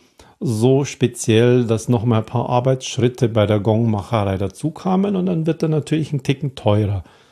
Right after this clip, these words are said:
Das kann ein Wassergong sein, das kann ein Mystical Earth Gong sein, das kann ein Sound Creation, äh, Erde Gong sein. Dann kostet der nicht nur tausendsechshundertneunzig, dann liegt der bei tausendachthundert und bis zu zweitausend Euro.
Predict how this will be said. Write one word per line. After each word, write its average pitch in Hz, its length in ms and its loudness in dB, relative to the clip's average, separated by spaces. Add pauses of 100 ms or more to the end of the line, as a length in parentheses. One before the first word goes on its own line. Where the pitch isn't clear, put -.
(120)
Das - 200 -10
kann 104 160 4
ein 107 160 2
Wassergong 117 720 0
sein, 104 280 0
das 98 220 -8
kann 107 200 0
ein 117 500 2
Mystical 123 580 2
Earth 139 380 -2
Gong 117 340 4
sein, 104 500 -2
das 95 220 -6
kann 113 180 -2
ein 143 120 -2
Sound 127 440 0
Creation, 117 760 0
äh, 110 440 -2
Erde 110 440 2
Gong 104 320 0
sein. 104 400 -2 (480)
Dann 135 320 4 (320)
kostet 151 340 0
der 135 100 4
nicht 135 200 -2
nur 127 120 2
tausendsechshundertneunzig, 120 1300 0
dann 127 160 2
liegt 127 240 -2
der 139 80 2
bei 131 160 0
tausendachthundert 139 1000 0
und 135 200 0
bis - 160 -4
zu 131 100 0
zweitausend 101 720 0
Euro. 262 320 -6